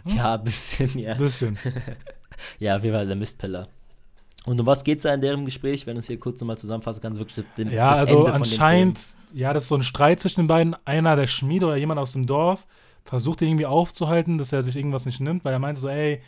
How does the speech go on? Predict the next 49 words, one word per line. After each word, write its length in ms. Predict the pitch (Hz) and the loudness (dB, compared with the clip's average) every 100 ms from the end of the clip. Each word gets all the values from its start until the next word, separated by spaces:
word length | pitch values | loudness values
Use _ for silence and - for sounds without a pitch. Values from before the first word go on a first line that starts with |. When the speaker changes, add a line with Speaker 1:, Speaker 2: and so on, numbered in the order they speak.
| _ _ | _ _
Speaker 1:
lass 140 | 139 139 | -8 -6
es 80 | 147 | -4
in 80 | 135 | -2
Ruhe, 340 | 151 156 151 | 2 4 4
ich 100 | 127 | 2
kann's 280 | - 156 139 | -2 -2 -2
euch 100 | 139 | -4
nicht 120 | 127 | -2
geben, 280 | 156 151 143 | -2 0 0
das 120 | 127 | -2
gehört 340 | 147 143 - | -2 -2 -4
meinen 180 | 139 139 | -4 -4
Ahnen“ 340 | - 156 165 165 | -4 -2 0 0
oder 140 | 160 | 0
sowas. 280 | 160 165 175 | 0 0 0
Speaker 2:
Ja. 680 | 180 - - _ _ _ 135 | -2 -14 -20 _ _ _ -2
Speaker 1:
Und 500 | 135 139 135 139 127 - _ | 2 2 2 0 -4 -12 _
danach 340 | 147 135 151 135 | -8 0 2 0
sieht 160 | 131 | -2
man 120 | 170 143 | -2 -2
halt 180 | 135 | -2
so 100 | 127 | 0
eine, 320 | 127 127 127 120 - | 2 2 2 -2 -8
so 120 | - | -8
eine 100 | 117 | -8
Gestalt 440 | 107 - 131 170 170 | -6 -4 0 2 0
oder 160 | 139 | -2
irgendwas 300 | 143 156 135 | -2 -2 -2
in 60 | 131 | -2
Richtung, 440 | 143 - 156 147 | -4 -2 -2 0
was 160 | 135 127 | -2 -2
so 120 | 135 | -4
den 580 | 117 - 131 123 123 113 _ _ _ _ _ _ - | -6 -4 -2 0 0 -4 _ _ _ _ _ _ -12
Kokushibi, 460 | 131 127 170 180 | -8 -4 0 0
diesen 380 | 143 127 131 127 | 2 0 2 4
Moon 280 | 127 147 156 | 4 4 2
Number 200 | 139 135 | 2 2
One 240 | 131 156 151 | 4 4 2
oder 100 | 135 | 0
diesen 200 | 127 123 | 0 0
Speaker 2:
Kokushibo, 180 | 101 170 | 0 -2
Speaker 1:
Typen 100 | 170 | 0
Speaker 2:
ja. 60 | 135 | 0
Speaker 1:
aus 80 | 127 | -2
der 80 | 131 | -4
Vergangenheit 680 | 139 147 165 160 160 156 139 | -2 0 0 2 2 0 0
oder 120 | 131 | 0
derselbe 360 | 127 135 165 | 2 2 0
Person, 420 | - 156 147 151 | 0 0 0 0